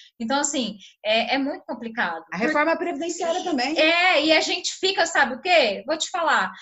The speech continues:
Speaker 1: que é uma das minhas maiores críticas. Fica, é, é importante? É, mas fica movimentando só na internet. Claro que agora a gente tá vivendo um momento que meio que impede da gente agir um pouco mais, ir pras ruas e tudo mais,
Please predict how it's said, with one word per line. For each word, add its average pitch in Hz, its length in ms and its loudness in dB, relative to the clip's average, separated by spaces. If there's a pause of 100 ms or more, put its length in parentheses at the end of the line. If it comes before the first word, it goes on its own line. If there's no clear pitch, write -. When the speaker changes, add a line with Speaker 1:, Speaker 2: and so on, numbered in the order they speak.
(160)
Speaker 1:
que 294 100 4
é 269 80 6
uma 277 140 -2
das 262 160 0
minhas 254 200 0
maiores 262 460 -2
críticas. 240 420 -6 (340)
Fica, 370 360 0 (140)
é, 269 580 6 (180)
é 302 140 6
importante? 254 760 0 (100)
É, 240 380 4 (180)
mas 330 180 2
fica 359 240 -4
movimentando 349 580 -6
só 349 120 -8
na 349 100 -8
internet. 285 680 -2
Claro 311 300 2
que 294 80 2
agora 240 220 0
a - 20 2
gente - 160 -2
tá 262 80 -2
vivendo 233 280 -2
um 226 60 0
momento 226 680 0
que 214 260 -4
meio 214 260 -6
que 233 80 -6
impede 226 600 0
da 190 120 -6
gente 214 360 -6
agir 208 320 -2
um 220 140 -8
pouco 202 240 -12
mais, 190 600 -2
ir 220 100 -12
pras 190 320 -6
ruas 208 300 -4
e - 20 -10
tudo 190 260 -16
mais, 226 440 -4